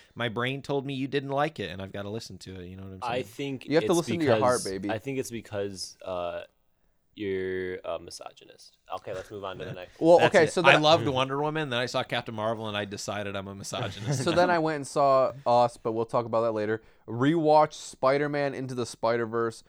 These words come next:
Speaker 3: one of my favorite superhero movies of all time. Uh, the Leap of Faith, great scene, top three best superhero scenes in my opinion. I watched the short film that came on the Blu-ray after the movie called Spider-Ham, Caught in a Ham.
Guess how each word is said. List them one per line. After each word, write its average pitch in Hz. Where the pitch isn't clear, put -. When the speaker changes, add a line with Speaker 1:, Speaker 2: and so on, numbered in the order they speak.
Speaker 3:
one 135
of 131
my 120
favorite 117
superhero 113
movies 107
of 101
all 104
time. 104
Uh, 98
the 98
Leap 113
of 107
Faith, 110
great 107
scene, 104
top 110
three 110
best 101
superhero 107
scenes 104
in 98
my 98
opinion. 123
I 110
watched 113
the 107
short 117
film 117
that 101
came 113
on 107
the 101
Blu-ray 107
after 104
the 104
movie 104
called 101
Spider-Ham, 107
Caught 113
in 95
a 92
Ham. 104